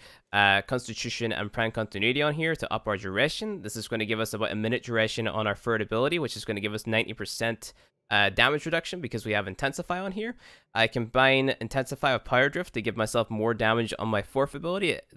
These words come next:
it speeds it up, or not speeds it up, but puts it up to a, uh, two times multiplier in terms of my damage instead of just being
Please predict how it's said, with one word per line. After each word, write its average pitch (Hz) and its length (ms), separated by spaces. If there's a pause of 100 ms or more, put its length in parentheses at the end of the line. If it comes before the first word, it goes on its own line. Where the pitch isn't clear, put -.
(140)
it 101 180 (140)
speeds - 380
it 98 80
up, 110 260
or 95 220
not 98 160 (140)
speeds - 320
it - 40
up, - 160
but - 140
puts 139 180
it 131 80
up 123 160
to 117 320
a, 107 300
uh, 98 320
two 139 140
times 127 400
multiplier 127 520
in 110 80
terms 113 220
of 110 80
my 98 60
damage 107 420
instead 107 300
of 98 80
just - 240
being 107 280